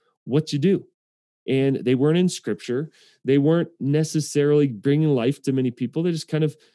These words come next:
existed. And it's a really good thing to take an assessment and say, "What is bearing fruit organizationally, personally, in my leadership, in my life, in my family? What isn't bearing fruit?"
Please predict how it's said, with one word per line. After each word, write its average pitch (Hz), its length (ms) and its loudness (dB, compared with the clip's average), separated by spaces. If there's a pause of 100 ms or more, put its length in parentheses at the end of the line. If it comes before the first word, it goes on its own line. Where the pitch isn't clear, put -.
(180)
existed. 151 600 -2 (540)
And 139 360 2
it's 139 160 -2
a 139 80 2
really 156 480 0
good 147 420 2
thing 120 440 -2
to 131 160 -6
take 135 220 -4
an 131 80 -2
assessment 123 640 -2 (280)
and - 100 -8
say, 139 140 6
"What 131 300 2
is 131 200 4
bearing 110 320 4
fruit 107 460 -2
organizationally, 117 880 0
personally, 120 500 -4
in 117 100 -2
my 110 160 0
leadership, 110 520 0
in 117 60 -4
my 107 100 0
life, 101 340 -4
in 117 60 -4
my 123 80 -2
family? 117 320 0
What 156 220 0
isn't 175 320 2
bearing 95 260 0
fruit?" - 260 -12